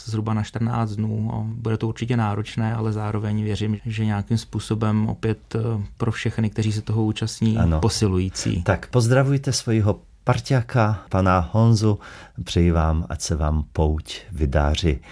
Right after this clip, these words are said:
Speaker 2: Vám, milí posluchači, přejeme krásné prázdniny.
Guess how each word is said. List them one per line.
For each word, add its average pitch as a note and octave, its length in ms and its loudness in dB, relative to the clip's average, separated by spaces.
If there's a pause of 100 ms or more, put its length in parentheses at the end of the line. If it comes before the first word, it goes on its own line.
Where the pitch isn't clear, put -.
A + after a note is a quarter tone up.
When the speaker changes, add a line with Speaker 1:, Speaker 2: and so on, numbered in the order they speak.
(420)
Speaker 2:
Vám, G2+ 200 4
milí F#2+ 200 4
posluchači, E2 880 0 (320)
přejeme D2 560 -2 (200)
krásné B2 480 2
prázdniny. D#2 760 -4